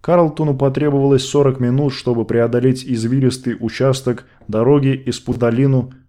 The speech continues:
где между холмами пролегала главная магистраль. Только тогда появились первые следы человеческой деятельности.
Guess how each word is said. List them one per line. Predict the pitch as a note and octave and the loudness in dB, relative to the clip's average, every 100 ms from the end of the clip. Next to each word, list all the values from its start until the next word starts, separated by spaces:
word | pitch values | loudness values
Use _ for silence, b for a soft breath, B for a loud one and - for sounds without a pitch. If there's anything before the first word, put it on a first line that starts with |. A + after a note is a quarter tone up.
| _ G2 | _ -6
где | A2+ | -2
между | C3 D3+ D3 | 0 2 0
холмами | C3+ C3+ C3 D3 C3+ | 2 2 2 0 0
пролегала | C3 A#2+ A#2 B2+ A#2+ | 0 0 2 2 2
главная | A2+ B2+ B2+ B2+ B2 | 2 2 2 0 0
магистраль. | B2 B2+ C3 C3 G#2 F2 - _ _ _ _ _ _ _ - | 0 0 0 -2 -4 -6 -12 _ _ _ _ _ _ _ -2
Только | D3+ D3+ D3 | -2 0 0
тогда | C3 C3+ D#3+ | 2 2 2
появились | C3+ B2 B2 B2+ A#2+ | 2 2 4 2 0
первые | - C3 B2 A#2 | 0 0 2 0
следы | A2+ A#2 A#2+ B2+ | -2 -2 0 0
человеческой | B2+ A#2+ A#2+ A2+ A2+ - B2+ | 0 0 0 -2 -6 -4 0
деятельности. | B2 G#2+ F#2+ F#2 - - | 0 0 -6 -8 -12 -20